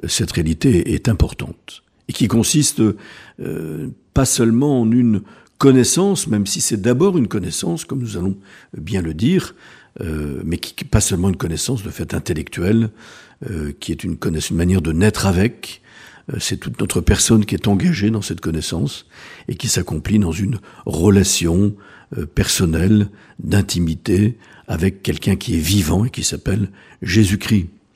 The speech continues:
Et, et donc aujourd'hui, en commençant cette, euh, série de catéchèses sur le mystère de la foi,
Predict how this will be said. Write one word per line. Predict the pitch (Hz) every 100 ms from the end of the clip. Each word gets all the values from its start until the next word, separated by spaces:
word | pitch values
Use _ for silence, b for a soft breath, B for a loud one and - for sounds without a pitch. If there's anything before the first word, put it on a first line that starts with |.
| B B B B B
Et, | - 110 120 120
et |
donc | 110 151 135
aujourd'hui, | 127 110 117 120 160 147
en | 110
commençant | - 120 113 - 135
cette, | - 107 -
euh, | 101 95 95 B B B - 92 90 - -
série | - - 110 120
de | 107
catéchèses | - 98 98 - 131 135 104
sur | 92 113
le | 101
mystère | 101 - 117
de | 98
la | 101
foi, | - - 139 160